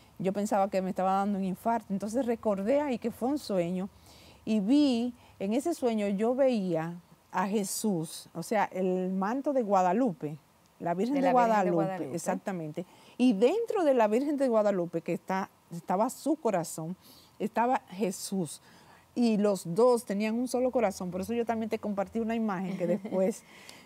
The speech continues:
Speaker 1: eh, ojalá la puedan presentar, donde Jesús, eh, y, y la madre eran un solo corazón. Ellos están juntos.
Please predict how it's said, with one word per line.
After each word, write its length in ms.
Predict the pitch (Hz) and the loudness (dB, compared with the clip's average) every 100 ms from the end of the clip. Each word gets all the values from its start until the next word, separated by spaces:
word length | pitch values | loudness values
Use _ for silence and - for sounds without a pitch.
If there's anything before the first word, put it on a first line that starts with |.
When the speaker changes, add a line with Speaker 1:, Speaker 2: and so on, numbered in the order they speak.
| - | -8
Speaker 1:
eh, 140 | 160 | -4
ojalá 280 | 180 185 196 | 0 2 2
la 80 | 202 | 2
puedan 300 | 214 214 214 | 0 -4 -4
presentar, 600 | 214 220 233 226 160 156 - - - - - - - | -4 -4 -4 -2 -2 -4 -10 -20 -20 -20 -20 -20 -10
donde 500 | 175 202 220 214 220 | 0 2 2 2 2
Jesús, 840 | 226 196 - 269 285 233 233 - - | 2 0 -2 0 2 2 -2 -6 -4
eh, 320 | 190 180 - | -2 -2 -2
y, 520 | 202 196 185 180 175 - | -2 -2 0 -2 -4 -4
y 180 | 190 | -2
la 220 | 180 180 180 | 0 0 0
madre 560 | 190 190 175 175 180 - | 0 0 0 0 -4 -6
eran 320 | 185 208 233 | -4 -2 -2
un 240 | 233 285 302 | -2 -2 -4
solo 340 | - 202 175 | -4 -2 -2
corazón. 640 | 160 156 156 - 127 131 127 _ _ _ _ _ _ - | -4 -6 -8 -10 -14 -14 -18 _ _ _ _ _ _ -8
Ellos 260 | 196 226 | -4 -2
están 320 | 233 226 233 220 | -2 -4 -6 -4
juntos. 640 | 233 233 175 135 - | -2 -4 -4 -10 -18